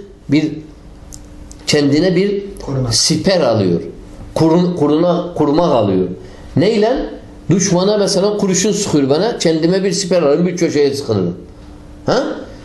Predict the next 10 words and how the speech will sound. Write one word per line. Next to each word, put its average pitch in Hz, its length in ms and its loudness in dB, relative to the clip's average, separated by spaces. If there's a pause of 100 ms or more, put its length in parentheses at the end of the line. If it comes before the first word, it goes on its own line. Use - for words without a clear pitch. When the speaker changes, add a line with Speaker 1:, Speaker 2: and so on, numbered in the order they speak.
(180)
Speaker 1:
Ok 226 200 2
atıyor 196 360 2
bana, 214 220 0
bir 220 120 0
köşeye 196 360 2
sıkırım, 190 380 2
yani 202 140 4
zırh 185 160 0
tutarım 127 400 0
elimde. 90 320 0